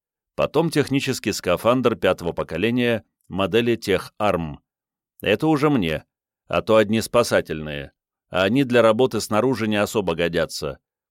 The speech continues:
да и по названию понятно, для чего они нужны. Все покупки отправились по складам, скаф в мастерскую,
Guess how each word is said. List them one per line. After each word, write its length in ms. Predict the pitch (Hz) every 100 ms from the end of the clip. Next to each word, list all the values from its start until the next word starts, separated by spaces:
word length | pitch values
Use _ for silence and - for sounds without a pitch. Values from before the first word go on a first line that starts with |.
| -
да 180 | 87 160
и 60 |
по 160 | 165 156
названию 500 | 143 95 95 90 82
понятно, 460 | 90 90 87 85
для 160 | 78 90
чего 260 | - 92 90
они 160 | 87
нужны. 480 | 87 90 87 80 73 _ _ _ _ _ _ _ _ _
Все 260 | - 131
покупки 480 | 123 117 160 - 123
отправились 600 | 104 - 117 107 101 -
по 160 | 92 85
складам, 680 | - 107 135 143 131 120 - -
скаф 440 | - 117 107 - -
в 140 | 90
мастерскую, 880 | 95 92 - 85 - 117 131 123